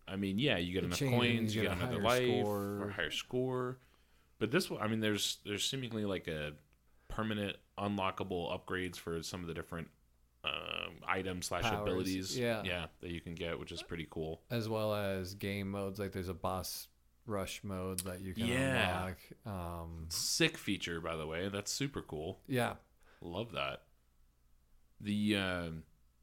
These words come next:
Speaker 1: uh, okay, so the D S game has a c-, like, a mechanic that I'm guessing is unique to the N D S game that we just played, where the second screen basically represents Kirby's stomach.
Speaker 2: Yes.
Speaker 1: <laughs> And you can suck in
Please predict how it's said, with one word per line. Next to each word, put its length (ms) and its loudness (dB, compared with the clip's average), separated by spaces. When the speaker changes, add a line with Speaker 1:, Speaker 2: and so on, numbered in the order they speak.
Speaker 1:
uh, 60 -6
okay, 140 -6
so 200 2
the 140 -4
D 220 0
S 180 2
game 440 0
has 440 -4
a 80 -6
c-, 40 -8
like, 220 -4
a 140 -6
mechanic 460 -6
that 100 -8
I'm 80 -6
guessing 440 0
is 180 -2
unique 340 0
to 80 -2
the 220 -2
N 120 -4
D 180 0
S 300 -4
game 180 -2
that 100 -4
we 100 0
just 220 -6
played, 340 2
where 100 -4
the 60 0
second 360 -2
screen 420 -2
basically 400 -4
represents 500 -4
Kirby's 360 -4
stomach. 520 -4
Speaker 2:
Yes. 560 6
Speaker 1:
<laughs> 60 -6
And 160 6
you 80 8
can 200 4
suck 360 2
in 280 2